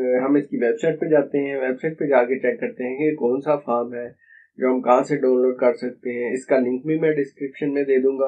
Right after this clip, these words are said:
आप वहाँ से easily इसे ओपन कर सकते हैं। ये देखें, ये मैं इसकी वेबसाइट पे आ गया हूँ। ये यहाँ पे सतारहवें स्केल के लिए है, नौवें स्केल के लिए है, पहले स्केल के लिए, ये सारी देख सकते हैं आप।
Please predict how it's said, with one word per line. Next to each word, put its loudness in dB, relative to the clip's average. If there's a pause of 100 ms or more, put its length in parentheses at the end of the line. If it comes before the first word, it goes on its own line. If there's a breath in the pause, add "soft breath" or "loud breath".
(100)
आप 0
वहाँ 0
से -8
easily -6
इसे -4 (540)
ओपन -4
कर -6
सकते -12
हैं। 4
ये 2
देखें, -2
ये -2
मैं 2
इसकी -4
वेबसाइट 2
पे 2
आ 6
गया 0
हूँ। -6
ये 2
यहाँ 0
पे 0 (360)
सतारहवें 0
स्केल 0
के -2
लिए -8
है, -6
नौवें -2
स्केल -2
के 0
लिए -2
है, -4
पहले -2
स्केल -4
के -2
लिए, -2
ये -2
सारी -2
देख -4
सकते -20
हैं -10
आप। -18